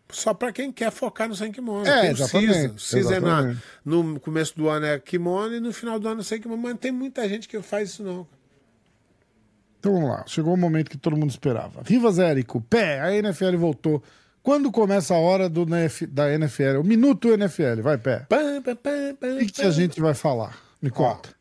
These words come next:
Speaker 1: os destaques da semana, tá? O... a abertura sempre é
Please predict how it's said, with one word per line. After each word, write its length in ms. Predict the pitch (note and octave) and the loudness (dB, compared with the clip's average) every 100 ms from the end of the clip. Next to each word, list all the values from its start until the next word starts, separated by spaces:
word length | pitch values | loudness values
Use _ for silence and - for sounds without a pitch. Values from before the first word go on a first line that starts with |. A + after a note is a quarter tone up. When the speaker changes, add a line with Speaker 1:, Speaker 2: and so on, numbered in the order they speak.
| _ _ G#2+ | _ _ -14
Speaker 1:
os 160 | C3+ A2+ | -12 -8
destaques 720 | D#3+ - - C#3 B2+ - - | -6 -6 -2 0 0 -4 -10
da 140 | A#2+ B2+ | -6 -6
semana, 600 | - C3+ A2 F2+ E2+ - _ _ _ _ _ _ | -4 -6 -8 -12 -18 -20 _ _ _ _ _ _
tá? 360 | - A#2+ C#3+ D3+ _ _ _ _ _ _ _ _ _ _ _ _ _ _ _ _ _ - | -2 -2 -2 -6 _ _ _ _ _ _ _ _ _ _ _ _ _ _ _ _ _ -14
O... 920 | A3 F#3 G#3+ A3 A3+ A3+ G#3 F#3+ F#3 - - _ _ _ _ E3+ _ _ _ _ _ _ _ _ _ _ _ - | -4 -2 0 0 0 0 -2 -4 -6 -14 -20 _ _ _ _ _ _ _ _ _ _ _ _ _ _ _ _ -6
a 120 | D3+ | -4
abertura 800 | D#3+ F#3+ - - F#3 G#3+ A3+ G3 | 2 2 0 -2 0 2 0 -2
sempre 580 | - G3+ A3+ - F#3+ D#3+ | -2 0 0 0 2 2
é 420 | D3+ E3 E3 | 2 2 0